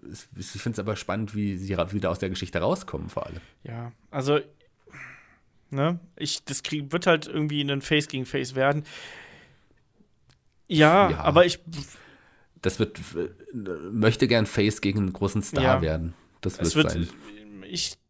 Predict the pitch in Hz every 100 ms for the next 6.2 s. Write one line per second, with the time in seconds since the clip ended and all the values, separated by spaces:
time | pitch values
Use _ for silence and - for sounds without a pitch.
0 | _ _ - 185 - 165 147 151 - 147
1 | 143 139 143 127 - 139 139 - 139 -
2 | - 170 151 151 143 151 151 - - -
3 | - - - 151 160 143 151 147 147 143
4 | 131 139 135 131 131 127 127 127 131 127
5 | 123 123 131 127 143 147 - 165 - 151
6 | 147